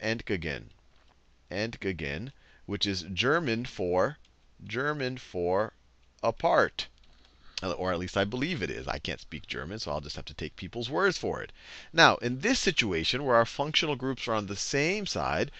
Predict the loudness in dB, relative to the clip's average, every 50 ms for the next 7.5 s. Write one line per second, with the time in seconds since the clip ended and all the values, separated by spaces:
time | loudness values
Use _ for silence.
0 | -18 -20 -14 -6 -4 -4 -4 -2 0 2 2 2 2 0 0 4 6 6 8 6
1 | 8 6 6 4 4 0 -4 -6 -8 -10 -14 -20 -20 -20 -20 -20 -16 -10 -8 -6
2 | -4 -2 0 2 2 2 2 0 -2 -6 -10 _ _ _ -20 -20 _ _ -20 _
3 | -18 -14 -12 -10 -8 -6 -2 2 2 2 2 0 -4 -6 -8 -8 -8 -4 -2 0
4 | 0 0 -2 -6 -6 -4 -4 -2 -2 -2 -2 -2 -4 -6 -8 -12 -16 -18 -18 -16
5 | -10 -2 6 8 8 8 8 6 4 6 6 6 6 6 2 2 2 2 4 4
6 | 4 2 0 -4 -4 -2 -2 -2 0 -2 -2 -2 -2 -2 -2 0 2 2 0 0
7 | -4 -12 -12 -8 -6 -4 -4 -4 -6